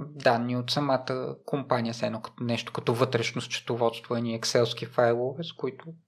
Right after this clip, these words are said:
всички журналисти, които се занимаваме с темата, също разполагаме.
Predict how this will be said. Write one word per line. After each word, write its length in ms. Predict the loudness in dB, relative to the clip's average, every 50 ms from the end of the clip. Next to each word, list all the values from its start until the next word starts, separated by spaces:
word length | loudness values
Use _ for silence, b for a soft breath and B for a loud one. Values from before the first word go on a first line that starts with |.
| _ _ _ _ _ _ _ -12
всички 360 | -6 -6 -4 -4 -2 2 4 10
журналисти, 600 | 12 12 12 12 12 10 10 10 8 4 4 4
които 180 | 4 4 6
се 80 | 4 8
занимаваме 560 | 8 8 8 8 6 6 8 8 8 6 4
с 100 | 0 4
темата, 360 | 4 4 4 4 0 -2 -4
също 400 | -2 0 0 0 2 2 2 2
разполагаме. 800 | 2 0 -8 -10 -4 2 6 6 8 6 6 4 4 6 4 4